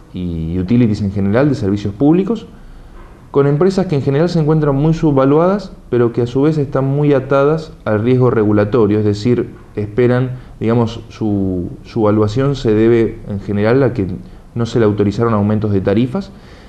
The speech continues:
y en general la mayoría de los analistas espera que estos aumentos se den a partir del, del próximo semestre, una vez que las,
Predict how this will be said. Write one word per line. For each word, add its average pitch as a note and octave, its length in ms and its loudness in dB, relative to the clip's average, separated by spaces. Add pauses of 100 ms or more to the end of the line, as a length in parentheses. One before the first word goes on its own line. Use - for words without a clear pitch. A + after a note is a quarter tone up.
(340)
y G2+ 640 2 (200)
en A2 160 -4
general A#2+ 520 2
la A2+ 80 2
mayoría G#2+ 320 0
de A#2+ 80 4
los A2+ 120 0
analistas A#2+ 440 -2
espera A2 340 0
que A2+ 80 -4
estos G#2+ 240 -6
aumentos A#2+ 500 0
se G#2+ 140 2
den A2 280 0 (100)
a F#2+ 120 -4
partir G#2 380 0
del, F#2+ 480 2 (400)
del F#2+ 160 -2
próximo G#2 400 0
semestre, A#2 760 0
una A2 200 0
vez A2 120 2
que G#2+ 120 -2
las, F#2+ 400 -2